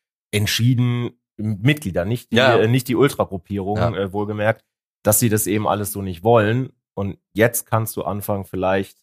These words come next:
Speaker 1: ähm, dass, dass der deutsche Fußball Geld braucht, sehe ich ein, gar keine Frage, aber auf vernünftige Art und Weise, auf nachhaltige Art und Weise. Und dann geht es,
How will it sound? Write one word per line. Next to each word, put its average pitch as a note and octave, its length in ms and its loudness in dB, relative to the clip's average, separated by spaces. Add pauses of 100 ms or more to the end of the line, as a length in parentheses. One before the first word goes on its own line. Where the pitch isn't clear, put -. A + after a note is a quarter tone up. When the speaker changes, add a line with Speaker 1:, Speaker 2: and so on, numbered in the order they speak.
(160)
Speaker 1:
ähm, F#2 360 -6 (480)
dass, G2 180 2
dass G2 340 -2
der G2+ 80 -6
deutsche G2+ 220 -2
Fußball A#2 320 -2
Geld A2+ 260 2
braucht, A#2+ 280 -2 (240)
sehe G2 220 -2
ich G2+ 140 -2
ein, D3 360 2
gar A2 140 2
keine G2 200 -6
Frage, B2 440 2 (1120)
aber G#2+ 400 4
auf G2+ 120 -2
vernünftige G2 600 -2
Art E2 180 4
und F#2 120 -8
Weise, F2 320 0
auf - 160 -4
nachhaltige F2 720 0
Art - 180 -2
und D#2 140 -4
Weise. D#2+ 340 -4
Und F2 100 -4
dann F2+ 140 0
geht G2+ 180 2
es, - 260 -4